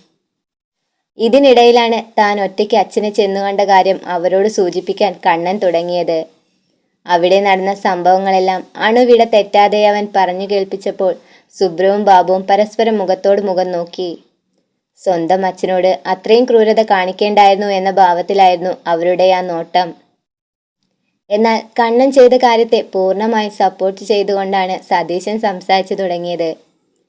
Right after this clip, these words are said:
"അല്ലേലും നീ ചെയ്തത് തന്നെയാ ശരി. സ്വന്തം മകനെ തല്ലിയിറക്കി വിടാൻ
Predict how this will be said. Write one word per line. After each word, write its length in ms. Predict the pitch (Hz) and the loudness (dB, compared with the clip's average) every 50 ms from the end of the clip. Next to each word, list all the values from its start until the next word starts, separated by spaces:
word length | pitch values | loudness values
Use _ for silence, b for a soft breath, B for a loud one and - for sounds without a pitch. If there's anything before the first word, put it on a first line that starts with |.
| _ _ _ _ _ _ _ _ _ _ _ - | _ _ _ _ _ _ _ _ _ _ _ -2
"അല്ലേലും 480 | 196 190 202 208 214 220 226 220 220 - - | 0 2 4 4 4 2 2 0 -2 -2 0
നീ 160 | 233 277 320 | 2 2 2
ചെയ്തത് 400 | - - 262 233 220 220 226 233 220 240 214 | 4 4 4 4 6 4 4 4 2 2 0
തന്നെയാ 240 | 208 214 220 208 | 0 0 -2 -2
ശരി. 500 | 190 - - 202 180 170 160 170 156 - - b b b b b _ _ _ - | -2 -4 -4 -4 -4 -2 -4 -6 -6 -8 -12 b b b b b _ _ _ -6
സ്വന്തം 360 | 202 180 170 170 175 208 214 | -4 -4 -2 -2 -2 -2 0
മകനെ 300 | 214 196 190 190 208 214 214 | 0 0 0 0 0 0 0
തല്ലിയിറക്കി 540 | 202 180 180 185 196 202 196 202 196 202 196 | 0 2 2 2 2 2 2 0 0 -2 -2
വിടാൻ 300 | 190 185 196 190 175 | 0 0 0 0 -2